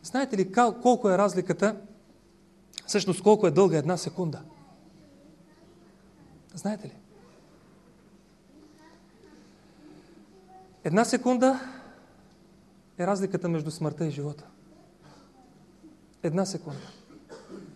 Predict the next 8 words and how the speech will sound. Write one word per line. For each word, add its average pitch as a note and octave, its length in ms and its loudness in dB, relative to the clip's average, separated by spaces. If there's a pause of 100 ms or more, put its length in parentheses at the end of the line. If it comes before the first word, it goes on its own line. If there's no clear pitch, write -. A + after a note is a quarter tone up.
(1300)
Ако - 180 -14
преди E3 220 -4
пет B3+ 200 0
години A3 240 0
аз A3+ 200 0
имах G#3 200 -2
една G3 200 0
секунда G3+ 520 -2